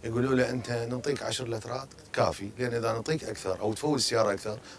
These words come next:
راح شغل تبريد، وبالتالي أنت واقف ما تسوي شيء بالسيطرة مالتك أو النقطة مالتك المتفق عليها، وهذا راح ي-، يخلي البنزين يخلص بصراحة".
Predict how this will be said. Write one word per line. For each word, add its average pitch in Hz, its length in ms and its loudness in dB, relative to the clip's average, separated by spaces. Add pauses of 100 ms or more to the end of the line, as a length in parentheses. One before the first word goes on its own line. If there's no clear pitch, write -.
راح 92 100 0
شغل 160 280 2
تبريد، 110 400 0 (320)
وبالتالي 143 560 4
أنت 139 100 -4
واقف 127 320 6
ما 117 120 -2
تسوي 95 360 -2
شيء 117 240 -4 (460)
بالسيطرة 104 560 2
مالتك 87 400 -2
أو 87 80 -2
النقطة 95 380 0
مالتك 87 240 -4
المتفق 87 500 -4
عليها، 82 560 -6 (800)
وهذا 143 640 4
راح 120 180 4
ي-، 117 380 0 (240)
يخلي 123 240 0
البنزين 104 420 2
يخلص - 360 -4
بصراحة". - 440 -8